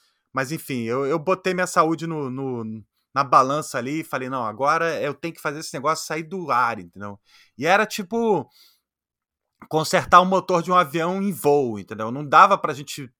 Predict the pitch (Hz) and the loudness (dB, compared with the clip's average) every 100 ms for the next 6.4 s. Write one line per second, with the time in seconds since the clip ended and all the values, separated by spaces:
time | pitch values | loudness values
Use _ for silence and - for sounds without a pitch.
0 | _ 156 123 131 120 123 127 120 123 156 | _ 0 0 2 4 6 4 0 0 -2
1 | 143 - - 180 151 - _ _ 131 151 | -4 -8 -8 -6 -6 -12 _ _ 4 4
2 | 180 185 170 - 180 190 - - 190 208 | 4 -2 -2 0 4 4 2 2 2 2
3 | 220 - 165 135 123 104 104 107 107 113 | -2 -2 0 2 0 -4 -12 -12 -8 -6
4 | 117 147 175 - _ _ 120 143 165 202 | -4 -6 -8 -14 _ _ -2 0 0 -2
5 | - 135 98 - _ _ _ _ 110 120 | -2 -6 -6 -12 _ _ _ _ -12 -8
6 | 120 113 131 156 | -8 -4 -4 -6